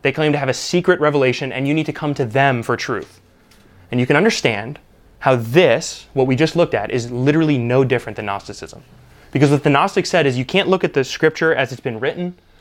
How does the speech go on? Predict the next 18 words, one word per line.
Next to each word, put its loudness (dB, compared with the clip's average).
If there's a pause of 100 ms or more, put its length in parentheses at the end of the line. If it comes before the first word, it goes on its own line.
(200)
You -4
can't 0
look -2
as 2
the -4
canon 0
as 0
it's -10
been -6
assembled. 0 (540)
Those, 4
that's 0
not 0
enough. 0
You 0
need 0
outside -2
revelation. -6